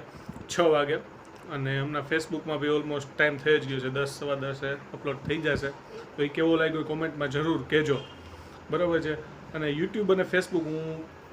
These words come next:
મેન્શન ગઈકાલના વીડિયોમાં, વ્લોગમાં કરતાં ભૂલી ગયો હતો, પણ YouTube અને Facebook બેયમાં આવશે આપણો, બરોબર છે? તો બેયમાં જોજો, ગુજ્જુ હેપી ફેમિલી કરીને આપણું નામ છે ચેનલનું ને પેજનું,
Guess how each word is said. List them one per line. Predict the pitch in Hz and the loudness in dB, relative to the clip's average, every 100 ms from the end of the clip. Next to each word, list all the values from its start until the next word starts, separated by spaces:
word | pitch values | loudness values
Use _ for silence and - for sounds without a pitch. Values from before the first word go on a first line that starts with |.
| 190 | -2
મેન્શન | 180 185 185 170 160 | -2 2 0 0 -2
ગઈકાલના | 165 165 165 165 | 0 2 2 4
વીડિયોમાં, | 151 156 170 156 151 151 | 2 2 0 0 2 2
વ્લોગમાં | 143 151 151 156 | 2 0 0 -4
કરતાં | 151 147 156 | -2 0 0
ભૂલી | 139 180 | 2 2
ગયો | 196 214 | 4 2
હતો, | 139 | 0
પણ | 139 | -4
YouTube | 131 143 196 170 | -4 -4 -2 0
અને | 165 | 0
Facebook | 151 180 180 156 143 | 2 0 0 -4 2
બેયમાં | 170 175 156 | 6 6 6
આવશે | 143 147 143 | 4 2 0
આપણો, | 131 143 233 - - - - - | 0 -2 -2 -8 -18 -18 -6 0
બરોબર | 165 170 165 | 2 4 2
છે? | 165 165 - - - - | 0 -6 -12 -18 -16 -2
તો | 151 147 147 147 | 4 6 6 4
બેયમાં | 143 165 165 151 | 4 4 4 2
જોજો, | 143 165 156 - - - - - - - 190 | 2 0 0 -4 -12 -18 -18 -18 -18 -14 -4
ગુજ્જુ | 160 139 156 | -2 0 2
હેપી | 151 160 | 2 0
ફેમિલી | 147 156 156 143 | 0 0 0 0
કરીને | 143 147 147 | 2 0 0
આપણું | 139 143 160 - - - - 147 | -2 -2 -6 -8 -16 -18 -8 0
નામ | 156 156 | 0 2
છે | 139 | 0
ચેનલનું | 135 143 143 135 135 | 0 0 0 -2 -4
ને | |
પેજનું, | 127 143 135 131 151 | 0 2 2 0 -6